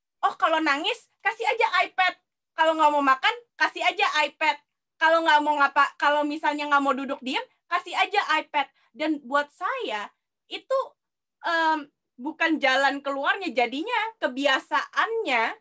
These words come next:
mereka itu terlatih untuk, ya udah, duduk aja,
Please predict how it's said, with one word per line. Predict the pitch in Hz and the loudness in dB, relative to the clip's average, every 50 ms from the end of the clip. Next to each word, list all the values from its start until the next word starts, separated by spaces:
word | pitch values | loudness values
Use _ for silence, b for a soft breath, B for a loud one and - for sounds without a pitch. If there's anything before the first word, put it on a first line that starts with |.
| _ _ _ _ _ _ _ _ | _ _ _ _ _ _ _ _
mereka | 269 277 285 302 294 381 453 | -2 0 0 0 0 -2 -4
itu | 453 - 480 - - | -4 -6 -4 -4 -4
terlatih | 302 294 277 269 262 262 - 453 466 285 294 | -2 0 0 0 0 0 -2 -6 -4 -4 -4
untuk, | 302 311 - - - - - _ _ | -4 -4 -6 -8 -10 -12 -14 _ _
ya | _ 226 226 233 233 | _ -4 -4 -4 -2
udah, | 294 381 440 427 427 403 403 427 427 - _ _ _ _ - | -2 -4 0 2 4 4 4 2 0 -6 _ _ _ _ -10
duduk | 233 320 330 294 349 349 | -8 -8 -2 -2 -2 -2
aja, | - 311 403 453 440 392 440 415 | 0 0 0 0 0 2 2 4